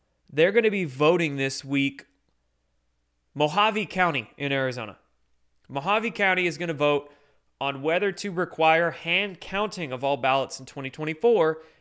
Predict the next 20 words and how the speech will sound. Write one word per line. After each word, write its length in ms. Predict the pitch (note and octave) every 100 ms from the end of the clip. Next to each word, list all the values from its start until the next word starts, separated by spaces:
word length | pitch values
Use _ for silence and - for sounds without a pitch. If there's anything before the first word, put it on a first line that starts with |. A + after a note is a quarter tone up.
| _
instead 500 | D#3+ D#3 - - F3+
of 120 | F#3+
using 360 | D3 D#3+ D3+ D#3
electronic 500 | C#3+ C3+ - A#2+ B2
voting 280 | D#3 F#3 F3
machines. 380 | D3+ C3+ G#2+ - _ _ _ _ -
Arizona's 640 | F3+ A3+ G#3+ G#3 G#3+ G3+
Attorney 380 | E3 - F#3 E3+
General 680 | B2+ C#3+ A#3+ B3+ D#3 D#3 F3 _ _ _ -
is 260 | D#3 D3
threatening 760 | - - D3+ G3+ - G#3+ C4 B3+
criminal 440 | - A3+ A3+ A3+
prosecutions 1080 | A3 A3+ A3 G#3+ G#3+ A3+ A3 F#3 D3+ D#3 - _ _ -
on 220 | D#3 E3+ -
any 380 | F3 G#3+ A#3+ -
of 320 | - F#3 F3+ D#3
the 420 | F3+ E3+ E3 - _ _ _ -
Mojave 380 | D3 D3+ F#3+ G#3
County 280 | G3 G3+ F#3+
supervisors 800 | - G#3 F3+ D3+ C#3 C3 C#3